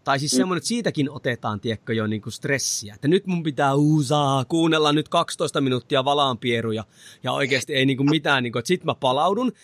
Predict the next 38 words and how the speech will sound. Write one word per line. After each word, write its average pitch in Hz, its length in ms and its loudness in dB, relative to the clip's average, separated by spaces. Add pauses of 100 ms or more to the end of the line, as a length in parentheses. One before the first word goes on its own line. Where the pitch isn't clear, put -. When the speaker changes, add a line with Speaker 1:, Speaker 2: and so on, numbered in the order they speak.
(160)
Speaker 1:
Ja 160 60 -4
sit - 140 -4
sä 262 100 0
kuitenkin 277 420 -6
koko - 320 -2
ajan, 180 160 -2
niinku, 160 180 -4
tiedätkö, - 340 -4 (180)
oot 190 220 -2
siinä 160 180 2
silleen 165 240 -2
niinku 160 160 0
mukana. 139 520 -2 (460)
Speaker 2:
Mm. 302 100 4
Speaker 1:
Et 269 100 4
jotenkin 359 260 0
musta 247 180 2
tuntuu, 226 280 6
että 202 240 -2 (180)
nyt 269 160 0
voin, 208 260 4 (320)
nyt 233 180 -2
ammun 185 360 0
aivan 202 320 4
lonkalta, 127 400 0
mutta, 123 280 -4 (480)
mutta 156 180 0
niinku 202 120 0
se, 285 140 2
että 226 260 0 (800)
jengi 262 340 4
ei 214 160 6
uskalla 190 560 0 (100)
tavallaan 180 500 4
antaa 202 340 2
itselleen 151 680 2 (160)
kokea 170 300 0
tylsyyttä. 135 760 0